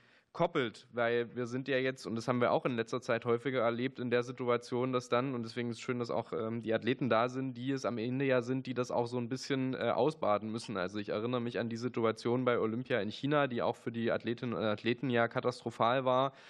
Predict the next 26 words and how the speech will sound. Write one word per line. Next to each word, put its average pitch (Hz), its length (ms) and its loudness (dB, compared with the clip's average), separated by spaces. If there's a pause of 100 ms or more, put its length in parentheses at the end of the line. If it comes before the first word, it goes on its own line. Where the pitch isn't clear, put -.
(140)
Ich - 80 -4
erinnere 123 260 2
mich 123 180 0
auch 120 160 4
an 117 120 -2
die 117 80 -6
Situation, 120 760 0
in 120 140 -4
die 117 120 -4
wir 117 120 2
am 107 120 -2
Ende 123 380 2
in 113 120 -4
diesem 117 240 -6
Winter 123 240 0
unsere 113 260 -4
Fußballnationalmannschaft 113 1000 0
gebracht 104 400 -2
haben, 117 280 0
dass 104 100 -8
sie 117 120 -6
dann 127 120 0
am 107 140 -4
Ende 113 200 -4
diejenigen 117 540 -2
waren, 117 340 4